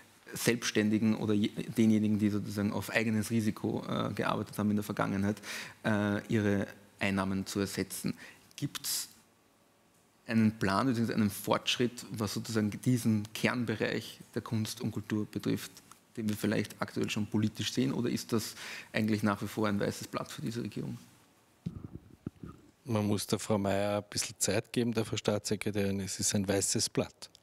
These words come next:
Speaker 1: Mhm.
Speaker 2: Also es ist nichts vorgestellt, äh, wie in anderen Bereichen auch nichts vorgestellt wird.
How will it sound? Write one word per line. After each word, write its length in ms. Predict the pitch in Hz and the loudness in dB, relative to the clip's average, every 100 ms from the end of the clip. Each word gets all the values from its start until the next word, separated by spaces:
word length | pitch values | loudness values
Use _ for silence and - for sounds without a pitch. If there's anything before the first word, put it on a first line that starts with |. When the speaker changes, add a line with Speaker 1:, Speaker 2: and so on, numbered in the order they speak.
| _ | _
Speaker 1:
Mhm. 220 | 107 110 - - _ - - - | -8 -8 -8 -18 _ -16 -14 -4
Speaker 2:
Also 160 | 104 110 | 0 2
es 160 | - | 2
ist 180 | 110 - | 0 2
nichts 260 | 113 - - | 0 0 0
vorgestellt, 920 | - 120 120 120 - 120 127 - - - - - - - - - _ - | 2 2 2 0 2 0 0 -8 -16 -20 -20 -18 -16 -16 -20 -20 _ -4
äh, 60 | 107 107 95 | 0 0 0
wie 440 | 104 117 120 120 | 0 4 4 2
in 280 | 123 143 117 | 2 0 2
anderen 520 | 98 117 123 113 107 | 4 4 4 4 2
Bereichen 500 | 95 104 107 - 113 | 2 2 2 0 0
auch 300 | 95 113 - | 4 2 2
nichts 260 | 107 98 - | -2 -2 -4
vorgestellt 760 | - 90 85 95 - - - | 0 -2 -2 -4 -4 -10 -10
wird. 440 | - 65 - - | -10 -8 -8 -8